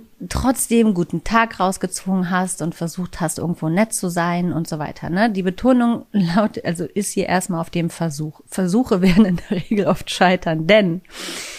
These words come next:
ähm, deine Körpersprache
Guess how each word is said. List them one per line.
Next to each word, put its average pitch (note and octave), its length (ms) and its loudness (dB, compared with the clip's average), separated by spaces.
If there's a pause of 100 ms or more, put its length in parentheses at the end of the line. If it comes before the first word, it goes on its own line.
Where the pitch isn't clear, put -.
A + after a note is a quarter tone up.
(600)
ähm, G3 520 4 (1300)
deine F#3+ 220 2
Körpersprache F#3+ 1000 0